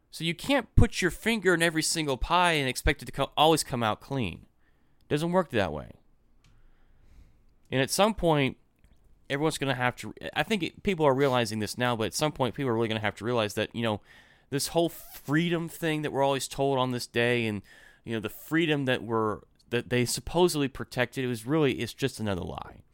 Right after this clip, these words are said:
And I think when you have such awful and terrible things that happened, like war, people have to come up with a reason to justify it. Otherwise,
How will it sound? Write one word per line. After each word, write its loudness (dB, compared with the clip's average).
And 0
I 4
think 0
when 0
you 2
have 2
such 0
awful 4
and 0
terrible -2
things -4
that -6
happened, -6
like -4
war, -2
people 0
have 2
to -6
come -6
up -4
with -4
a -6
reason -4
to -8
justify -2
it. -12
Otherwise, 0